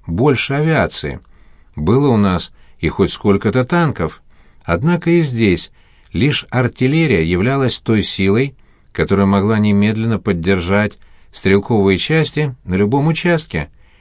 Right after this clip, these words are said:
Ключевое слово здесь «могла», так как практическая реализация системы поддержки войск в городе артиллерией оставляла желать много лучшего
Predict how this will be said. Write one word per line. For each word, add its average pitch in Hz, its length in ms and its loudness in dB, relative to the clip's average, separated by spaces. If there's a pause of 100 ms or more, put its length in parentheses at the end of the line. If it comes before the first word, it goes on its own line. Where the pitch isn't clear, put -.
(680)
Ключевое 104 560 0
слово 135 340 -2
здесь 135 400 -2 (340)
«могла», 110 520 0 (640)
так 85 180 -2
как 85 200 -2
практическая 98 720 -2
реализация 95 760 0 (380)
системы 107 640 -2
поддержки 101 680 -2
войск 95 380 0
в 90 40 -4
городе 92 580 0 (160)
артиллерией 113 760 0 (560)
оставляла 95 680 -2
желать 101 360 -2
много 104 240 0
лучшего 101 640 0